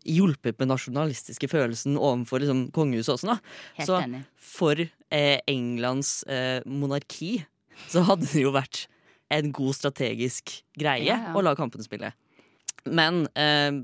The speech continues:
Speaker 1: det skal jo heldigvis, eh, starte å spille igjen.
Speaker 2: Heldigvis.
Speaker 1: Heldigvis.
Speaker 2: Om en uke. Det er ikke så lenge
Speaker 1: Om
Speaker 2: til.
Speaker 1: en uke. Det er ikke så lenge. Og hva er det du gleder deg mest til når, eh, fotballen starter i gang nå etter en, eh,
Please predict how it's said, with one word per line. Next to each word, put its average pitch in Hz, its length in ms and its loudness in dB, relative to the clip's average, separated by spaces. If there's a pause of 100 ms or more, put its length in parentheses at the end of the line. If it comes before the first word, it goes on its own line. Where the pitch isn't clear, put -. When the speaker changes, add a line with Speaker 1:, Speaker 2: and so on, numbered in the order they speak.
(140)
Speaker 1:
det 147 560 2
skal 127 440 0
jo 170 340 4
heldigvis, 123 1040 -4 (140)
eh, 120 840 -2 (340)
starte 135 340 -4
å 135 40 -4
spille 147 220 -2
igjen. 160 160 2 (440)
Speaker 2:
Heldigvis. 143 500 -4
Speaker 1:
Heldigvis. 120 340 0
Speaker 2:
Om 254 140 2
en 190 100 0
uke. - 220 -12
Det 156 80 -10
er 233 80 -2
ikke 160 140 -8
så 123 180 -12
lenge 117 180 -6
Speaker 1:
Om 190 80 4
Speaker 2:
til. 151 100 6
Speaker 1:
en 117 80 0
uke. - 180 -8 (100)
Det - 80 2
er 175 40 2
ikke 175 140 -4
så 190 80 0
lenge. 156 380 2 (440)
Og 175 520 2 (100)
hva 180 640 4 (220)
er 139 60 2
det 151 680 2
du 117 240 -2
gleder 120 280 0
deg 135 80 0
mest 143 160 -4
til 208 100 -4
når, 220 320 0
eh, 202 480 0
fotballen 190 400 2
starter 170 320 0
i 175 40 4
gang 175 200 2
nå 180 140 0 (100)
etter 190 300 -2
en, 185 180 0
eh, 180 240 0